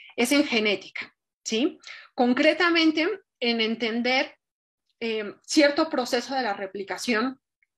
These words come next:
del A D N. Entonces, ustedes saben, espero sepan,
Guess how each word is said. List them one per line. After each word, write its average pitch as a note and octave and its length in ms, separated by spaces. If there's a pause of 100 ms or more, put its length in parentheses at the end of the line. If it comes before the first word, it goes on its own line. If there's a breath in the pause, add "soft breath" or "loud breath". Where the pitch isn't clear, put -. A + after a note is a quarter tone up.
(240)
del G3+ 180
A G#3 140
D G#3 240
N. - 240 (680 loud breath)
Entonces, E4 540 (600)
ustedes D4 400
saben, D4 400
espero A3+ 340
sepan, B3 560